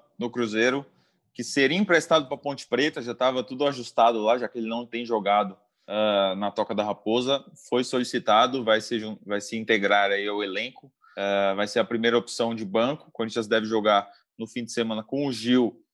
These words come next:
e o Bruno Mendes, né? O Gil vai jogar na esquerda, onde ele já jogou por muito tempo e, e tem também facilidades, e o Marlon aí vai ser a primeira opção. A avaliação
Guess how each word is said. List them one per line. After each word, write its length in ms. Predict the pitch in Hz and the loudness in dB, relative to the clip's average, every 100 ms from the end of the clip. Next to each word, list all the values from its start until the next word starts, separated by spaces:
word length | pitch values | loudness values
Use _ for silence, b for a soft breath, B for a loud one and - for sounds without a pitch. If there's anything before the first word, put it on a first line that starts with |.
| _ _ | _ _
e 140 | 117 139 | 2 4
o 240 | 135 127 | 4 2
Bruno 300 | 110 117 120 | 0 -2 0
Mendes, 320 | 117 131 165 | 0 0 -2
né? 100 | 123 | 0
O 100 | 127 | 0
Gil 200 | 107 117 | 0 0
vai 120 | 113 113 | 2 2
jogar 240 | 110 110 | 2 0
na 80 | 107 | 0
esquerda, 460 | 107 - 131 170 | -4 -2 2 2
onde 160 | 131 107 | 0 -2
ele 140 | 107 | -4
já 180 | 104 107 | 0 -2
jogou 260 | 110 101 104 | -2 -6 -6
por 160 | - | -6
muito 220 | 107 107 - | -6 -8 -4
tempo 320 | 104 104 107 | -6 -2 -2
e, 100 | 101 b b b | -2 b b b
e 120 | 110 | -4
tem 160 | 113 107 | -2 0
também 260 | 110 110 | 2 0
facilidades, 800 | 107 110 - 117 104 110 135 135 - _ _ - | 2 0 2 -2 4 4 4 0 -14 _ _ -10
e 60 | |
o 60 | 131 | -2
Marlon 360 | 127 123 127 | 0 2 0
aí 100 | 123 | -4
vai 140 | 123 123 | -2 -4
ser 160 | - | -4
a 60 | 127 | -8
primeira 320 | 123 120 120 | -6 -6 -6
opção. 340 | 123 - 120 127 | -6 -6 -4 -4
A 40 | |
avaliação 580 | 120 123 113 - 131 | -2 -2 -2 -6 -8